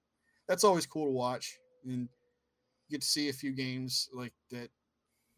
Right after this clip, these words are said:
'cause they just play random stuff because, I don't know, they're kinda like me, I guess, where it's like you're behind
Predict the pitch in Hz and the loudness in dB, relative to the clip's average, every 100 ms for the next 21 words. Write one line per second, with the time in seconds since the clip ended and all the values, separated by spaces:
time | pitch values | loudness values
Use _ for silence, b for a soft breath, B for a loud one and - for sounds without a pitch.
0 | 127 156 156 175 - 190 151 143 165 147 | -8 -4 -2 -2 2 4 4 2 2 0
1 | 127 - - 165 147 131 - 135 143 127 | 0 0 4 6 6 2 -6 -6 -4 -4
2 | 123 156 147 135 143 131 151 143 135 131 | -4 -2 -2 -4 -4 -6 -6 -6 -8 -8
3 | 123 135 131 120 113 117 120 - 123 123 | -6 -4 -4 -6 -10 -10 -10 -10 -10 -8
4 | 127 123 143 135 117 - 120 120 127 131 | -8 -8 -6 -6 -6 -6 -6 -6 -6 -8